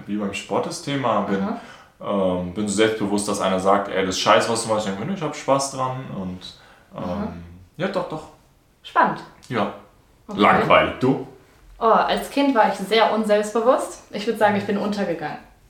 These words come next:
Speaker 1: Ja,
Speaker 2: Also ich war ein typisches Kind mit einer Ausstrahlung, welches untergeht. Ähm, als Jugendliche auch sehr unselbstbewusst.
Speaker 1: Mhm.
Speaker 2: So würde ich mich einschätzen, oder? Also ich hab mich immer zurückgenommen.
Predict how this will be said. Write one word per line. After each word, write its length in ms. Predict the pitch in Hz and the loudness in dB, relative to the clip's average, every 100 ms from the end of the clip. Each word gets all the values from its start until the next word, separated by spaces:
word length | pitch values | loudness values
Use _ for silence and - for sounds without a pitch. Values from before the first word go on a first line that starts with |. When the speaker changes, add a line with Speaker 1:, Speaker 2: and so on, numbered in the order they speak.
| - | -18
Speaker 1:
Ja, 200 | 190 175 - - - | -14 -14 -16 -12 0
Speaker 2:
Also 160 | 226 | 0
ich 40 | 220 | 4
war 60 | 240 | 4
ein 100 | - | 4
typisches 500 | 240 220 - 202 - | 0 -2 -2 -2 0
Kind 240 | 254 226 | 0 0
mit 160 | 202 196 | -4 -4
einer 160 | 180 | -2
Ausstrahlung, 480 | 202 202 202 190 180 | -4 -2 0 2 2
welches 300 | 170 170 170 | -2 -4 -6
untergeht. 640 | - 202 254 262 302 381 - - - - - - - - _ - | -8 -4 -2 -2 -2 -6 -10 -18 -20 -20 -20 -20 -20 -20 _ -4
Ähm, 480 | 196 202 196 190 180 180 | 0 2 2 0 -6 -10
als 400 | - 185 190 190 | -6 -4 -4 -4
Jugendliche 720 | 247 269 262 233 208 202 190 208 | 4 6 8 6 2 -2 4 6
auch 160 | 254 | 6
sehr 380 | - - 233 240 | 4 4 6 6
unselbstbewusst. 960 | 254 262 254 262 247 247 302 - - - | 4 4 4 2 -2 2 2 0 -10 -14
Speaker 1:
Mhm. 60 | 85 82 85 - _ _ _ _ - | -14 -14 -16 -20 _ _ _ _ -6
Speaker 2:
So 100 | 208 | -2
würde 100 | 190 | 0
ich 100 | 202 | 0
mich 120 | 190 170 | -2 -4
einschätzen, 420 | 180 185 170 185 | -4 -4 -6 -4
oder? 300 | 185 233 247 | 2 4 4
Also 160 | 202 214 | 4 2
ich 100 | 220 | 2
hab 100 | 240 | 2
mich 160 | 208 | 2
immer 220 | 220 247 | 4 4
zurückgenommen. 680 | 247 214 190 190 170 151 151 | 4 -2 -4 -4 -4 -6 -8